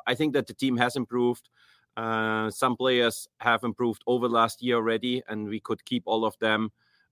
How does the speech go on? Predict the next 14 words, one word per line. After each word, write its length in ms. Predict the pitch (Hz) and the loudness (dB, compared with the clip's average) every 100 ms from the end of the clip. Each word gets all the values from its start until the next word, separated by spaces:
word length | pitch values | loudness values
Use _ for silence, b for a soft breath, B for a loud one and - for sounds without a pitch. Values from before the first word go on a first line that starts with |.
| 101 | -4
We 100 | 117 | 0
have 140 | 117 101 | 0 0
added 320 | 131 135 120 - | 0 0 -2 -2
this 180 | 131 | -4
time 380 | - 127 117 120 | 0 4 4 4
a 40 | 113 | 0
little 220 | 120 120 | -2 -2
bit 140 | 117 | -4
also 420 | 107 113 - 113 | -2 -2 -2 -2
of, 160 | 104 104 - | 0 -2 -4
of 180 | 107 95 | -8 -2
veterans 800 | 110 117 123 107 107 107 110 - | -2 0 -2 -2 0 0 -2 -6
experience, 960 | 107 - - 127 123 120 117 120 - - | -12 -12 -4 2 2 4 2 0 -4 -2
uh, 420 | 107 101 98 98 | 0 0 0 -2